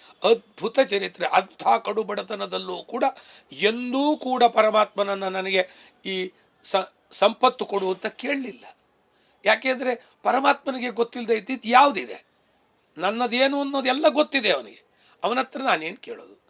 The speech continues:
ಅವನೇನು ಕೊಡ್ತಾನೆ ಅದನ್ನು ಸ್ವೀಕಾರ ಮಾಡಬೇಕು ಅಂತ ಹೇಳಿದಂಥ ನಿಜವಾದ ವೈರಾಗ್ಯಶಾಲಿಗಳು ವೆಂಕಟನಾಥರು. ಮುಂದೆ ಸುಧೀಂದ್ರ ತೀರ್ಥ ಶ್ರೀಪಾದಂಗಳವರು ಅವರನ್ನು ಕರೆದು ಈ ಫಾಲ್ಗುಣ ಶುದ್ಧ ಬಿದಿಗೆ, ಹೀಗೆ ಒಂದು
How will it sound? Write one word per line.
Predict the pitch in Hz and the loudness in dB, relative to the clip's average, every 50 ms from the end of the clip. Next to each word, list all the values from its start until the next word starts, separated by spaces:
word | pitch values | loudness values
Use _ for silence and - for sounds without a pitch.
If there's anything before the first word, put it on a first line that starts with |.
| _ _ - - _ | _ _ -20 -2 _
ಅವನೇನು | 170 185 202 226 262 311 311 | 0 0 2 2 0 0 0
ಕೊಡ್ತಾನೆ | - - 220 214 - - 262 277 269 | 0 -2 -2 -2 0 -2 -2 0 0
ಅದನ್ನು | 233 185 - - | -2 -2 -4 -8
ಸ್ವೀಕಾರ | - - 175 160 - - 190 190 | -10 -12 -10 -8 -6 -6 -6 -6
ಮಾಡಬೇಕು | 180 165 147 135 127 127 127 - - 127 | -8 -12 -14 -12 -12 -14 -16 -14 -14 -16
ಅಂತ | 120 _ - 143 123 - - _ - - - _ _ | -16 _ -8 -8 -8 -8 -10 _ -20 -20 -20 _ _
ಹೇಳಿದಂಥ | 175 196 202 185 202 196 185 - | -4 -4 -2 -2 -4 -4 -2 -2
ನಿಜವಾದ | 185 165 165 160 190 220 247 262 277 | -2 -2 -2 -6 2 6 6 6 8
ವೈರಾಗ್ಯಶಾಲಿಗಳು | 277 254 226 196 196 196 214 220 190 - 214 190 - 160 165 160 160 - - 151 123 - _ _ _ - _ _ _ 147 | 6 4 4 2 2 2 0 0 0 -6 -8 -6 -6 -6 -6 -6 -8 -10 -12 -14 -14 -14 _ _ _ -20 _ _ _ -2
ವೆಂಕಟನಾಥರು. | 160 160 - - - 185 180 185 180 180 - 190 220 247 - _ _ _ _ _ _ 123 | -2 -2 -2 -2 -2 0 0 0 -2 -2 -2 -4 -4 -4 -6 _ _ _ _ _ _ -8
ಮುಂದೆ | 143 185 220 233 226 233 - - _ _ _ _ | -6 -4 -2 2 4 4 2 2 _ _ _ _
ಸುಧೀಂದ್ರ | - - 165 156 208 208 202 202 | -12 -12 -6 -4 -4 -4 -4 -6
ತೀರ್ಥ | 180 - 185 180 - - | -6 -6 -8 -8 -6 -6
ಶ್ರೀಪಾದಂಗಳವರು | 156 - - 170 175 - - 170 165 170 170 170 175 175 208 233 233 233 - - - - - _ _ | -8 -8 -6 -8 -10 0 0 0 0 0 -2 -2 0 2 2 2 2 0 -6 -8 -18 -20 -20 _ _
ಅವರನ್ನು | 147 170 180 175 175 175 170 165 - | 2 4 4 2 0 -2 -4 -4 0
ಕರೆದು | - 208 233 226 233 226 - _ - - - - _ _ _ 156 | 0 0 0 0 -2 -2 -4 _ -18 -20 -20 -20 _ _ _ -8
ಈ | 175 180 185 180 156 - | -6 -6 -6 -6 -8 0
ಫಾಲ್ಗುಣ | - 180 185 214 202 196 196 190 | 4 4 4 4 2 -2 -4 -4
ಶುದ್ಧ | 170 - - 226 190 160 165 185 185 - - _ | -4 -4 -6 -6 -6 0 2 2 2 2 -2 _
ಬಿದಿಗೆ, | 139 131 180 185 175 214 175 - - - _ _ _ _ _ _ _ _ _ _ | -10 -10 -8 -4 -2 -4 -4 -4 -10 -12 _ _ _ _ _ _ _ _ _ _
ಹೀಗೆ | - 156 185 190 170 190 | -12 -12 -10 -6 -4 -4
ಒಂದು | 190 180 180 180 180 180 175 - | -2 -2 -4 -6 -6 -8 -8 -8